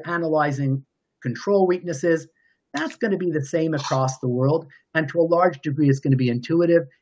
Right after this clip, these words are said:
and you're gonna learn a lot of that just from writing cases. There is some technical you'll have to learn separate from the cases, like the reporting. Reporting in Canada will certainly be different than in India, but a large part of assurance you will learn from writing cases,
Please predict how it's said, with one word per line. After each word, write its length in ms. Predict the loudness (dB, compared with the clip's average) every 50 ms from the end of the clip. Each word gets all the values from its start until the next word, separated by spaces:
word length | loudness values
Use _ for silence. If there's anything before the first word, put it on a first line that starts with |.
| _ _ -4
and 100 | -2 -2
you're 140 | 0 -2
gonna 200 | 0 0 0 0
learn 400 | 0 0 0 0 0 0 0 2
a 40 | 2
lot 280 | 2 2 2 2 2 2
of 100 | 0 0
that 260 | -2 -2 -2 -4 -8 _ -6
just 240 | -4 -4 -4 -2
from 100 | -2 0
writing 320 | 0 0 0 -2 -2 -6 -8
cases. 520 | -6 -2 0 0 0 0 -2 -10 -16 -20 _ _ _ _ _ _ _ _ 0
There 240 | 2 4 4 4 4 4
is 180 | 0 0 0
some 220 | 0 0 0 0 -2
technical 480 | -2 -2 -2 -2 -2 -6 -4 -2 0 0
you'll 160 | 2 2 2
have 220 | 2 0 0 0
to 80 | 2 2
learn 280 | 2 2 2 0 -2 -4 _
separate 440 | -10 -4 -2 -2 -2 -2 -4 -6 -6
from 140 | -6 -6 -4
the 80 | -4 -4
cases, 460 | -2 -2 -2 -2 -4 -6 -8 -6 -6
like 200 | -4 -6 -4 -4
the 80 | -2
reporting. 600 | -2 -2 -2 -4 0 2 2 4 4 2 0 -4 -10 -14 -20 -16 _ -6
Reporting 440 | -6 -6 -2 2 2 2 2 2 -2
in 100 | -6 -6
Canada 400 | -2 0 2 2 4 4 2 0
will 100 | 0 -4
certainly 320 | -8 -8 -4 0 2 2
be 80 | 2 2
different 320 | 0 -4 -6 -2 0 2
than 160 | 4 4 6
in 60 | 6 6
India, 400 | 4 4 4 4 2 2 2 -2 _ _ _ _ _ -2
but 100 | 2 2
a 60 | 2
large 520 | 2 2 2 2 4 6 4 4 2 0 0
part 180 | 2 2 4 2
of 80 | 0
assurance 500 | -4 -4 0 2 4 4 4 4 2 -2 _ _ _
you 140 | 2 2 4
will 180 | 4 4 2 2
learn 380 | 2 2 2 2 2 0 -2 -4 _ _ _
from 380 | 0 2 2 2 0 -2 -4 -6 _ 0
writing 340 | 2 2 4 2 0 -2
cases, 440 | -2 -2 -2 0 0 0 -2 -2 -4